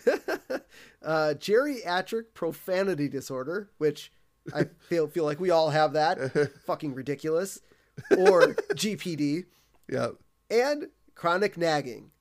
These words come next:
Speaker 1: Nagging.
Speaker 2: Nagging.
Speaker 1: Nagging. Nagging.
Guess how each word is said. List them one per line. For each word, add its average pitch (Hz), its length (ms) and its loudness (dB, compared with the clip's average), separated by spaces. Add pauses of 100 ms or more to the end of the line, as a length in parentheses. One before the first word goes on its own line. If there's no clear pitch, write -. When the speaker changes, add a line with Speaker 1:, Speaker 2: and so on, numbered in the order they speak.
(360)
Speaker 1:
Nagging. 151 280 0
Speaker 2:
Nagging. 123 540 2 (320)
Speaker 1:
Nagging. 143 680 -4 (600)
Nagging. 131 580 -4